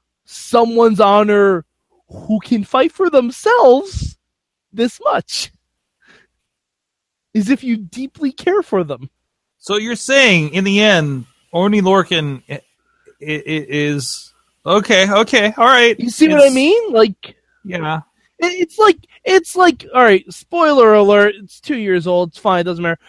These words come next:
Speaker 1: When Kylo Ren kills Han Solo and Chewie goes fucking off. <laughs> Like, it's like that, but with wrestling and without death and lightsabers.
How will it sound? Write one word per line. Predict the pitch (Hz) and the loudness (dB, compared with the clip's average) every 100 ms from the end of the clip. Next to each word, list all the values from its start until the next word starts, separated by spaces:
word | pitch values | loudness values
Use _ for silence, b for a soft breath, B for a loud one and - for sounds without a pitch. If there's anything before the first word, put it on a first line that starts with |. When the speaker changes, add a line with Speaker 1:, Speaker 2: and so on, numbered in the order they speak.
| b | b
Speaker 1:
When | - 277 214 | -8 -8 -2
Kylo | 339 330 294 262 | 2 4 4 2
Ren | 269 247 | 0 -2
kills | - 240 208 | 0 0 0
Han | 226 208 185 | 0 -2 -2
Solo | - 262 208 175 165 b b 214 | 2 2 4 0 -2 b b -8
and | 220 | -4
Chewie | - 381 269 | 2 2 2
goes | 220 214 - | 2 2 4
fucking | 302 240 190 143 - | 2 2 0 -4 0
off. | 233 190 117 _ _ _ | 2 2 -2 _ _ _
<laughs> | _ _ _ | _ _ _
Like, | 269 - 339 370 381 403 - - _ B - | 0 0 -10 -20 -20 -20 -20 -20 _ B 0
it's | 302 - | 0 2
like | 294 359 - | 4 4 2
that, | 175 262 320 165 - - _ b b _ | -2 2 2 0 -6 -20 _ b b _
but | 262 262 233 | 0 0 0
with | 269 180 | -4 -4
wrestling | 175 262 - 196 156 104 _ _ _ | 0 0 0 -6 -8 -10 _ _ _
and | 202 208 185 | 0 0 0
without | 220 233 247 240 151 | 0 2 0 -2 -2
death | 214 226 170 - _ _ _ _ | 2 2 2 -6 _ _ _ _
and | 185 180 | -6 -2
lightsabers. | 180 165 - 120 _ _ - | -2 -4 -8 -18 _ _ -20